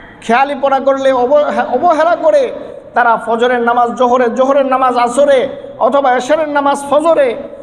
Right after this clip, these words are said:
এরকম করবে না, বরং তারা তাদের নামাজের ব্যাপারে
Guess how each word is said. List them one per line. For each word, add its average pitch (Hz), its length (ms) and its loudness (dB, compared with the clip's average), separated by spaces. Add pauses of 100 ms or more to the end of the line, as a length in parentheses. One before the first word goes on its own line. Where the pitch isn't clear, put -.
(200)
এরকম 254 480 0
করবে 233 300 2
না, 220 200 0 (320)
বরং 208 360 2
তারা 202 180 2
তাদের 190 280 -2
নামাজের 208 460 0
ব্যাপারে 185 440 0